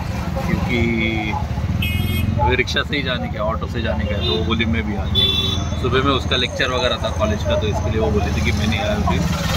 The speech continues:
तू ही अकेला जा।" सुबह में मैं अकेला गया था। और सुमेधा भी बोल रहा है कि वो खेलने के लिए गया है, cricket खेलने के लिए। तो चल हम दोनों जाते हैं, एक्सपीरियंस कैसा रहेगा देखते हैं, है ना,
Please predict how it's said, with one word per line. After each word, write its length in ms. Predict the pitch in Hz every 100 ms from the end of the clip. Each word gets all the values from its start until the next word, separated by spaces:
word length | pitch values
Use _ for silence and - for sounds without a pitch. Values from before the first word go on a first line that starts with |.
| - -
तू 60 |
ही 80 | 123
अकेला 360 | 110 - 104 104
जा।" 140 | 117 - - - - - - - -
सुबह 180 | 117 120
में 240 | 117 113
मैं 80 | 110
अकेला 320 | 107 107 107
गया 200 | 101 101
था। 240 | - - - - - - - - - -
और 80 | 110
सुमेधा 380 | - 131 135 135
भी 140 | 135
बोल 180 | 135 127
रहा 120 | 139
है 60 | 139
कि 140 | -
वो 420 | - - 107 104 - - -
खेलने 300 | 113 107 107
के 100 | 110
लिए 120 | 107 104
गया 180 | 107
है, 140 | 95 -
cricket 240 | - 107
खेलने 240 | - 104 -
के 120 | 196
लिए। 120 | 196
तो 1300 | - - - - - - - - - - - - -
चल 120 | 147
हम 140 | 113 113
दोनों 160 | 107
जाते 200 | 107 -
हैं, 520 | - - - - - - - - - - - - - - - - - - - - -
एक्सपीरियंस 480 | - - 151 143
कैसा 240 | 143 120 139
रहेगा 240 | 127 185
देखते 160 | 208 -
हैं, 240 | - -
है 240 | - - 190
ना, 300 | 254 -